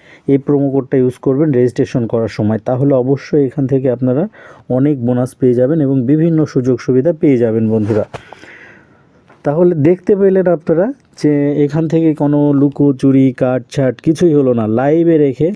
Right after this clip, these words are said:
লাইভে রেখে কেমন একটা প্রফিট আপনাদের সামনে আমি করে ফেললাম বন্ধুরা।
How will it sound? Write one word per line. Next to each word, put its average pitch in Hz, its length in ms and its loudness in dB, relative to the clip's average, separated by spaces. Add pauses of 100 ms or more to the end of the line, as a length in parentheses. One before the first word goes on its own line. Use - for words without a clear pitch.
লাইভে 135 380 2
রেখে 135 280 0
কেমন 123 360 -2
একটা 120 220 -4
প্রফিট 123 540 -2
আপনাদের 120 400 -2
সামনে 120 560 -2
আমি 131 360 -2 (520)
করে 160 240 2
ফেললাম 123 420 0
বন্ধুরা। 110 400 0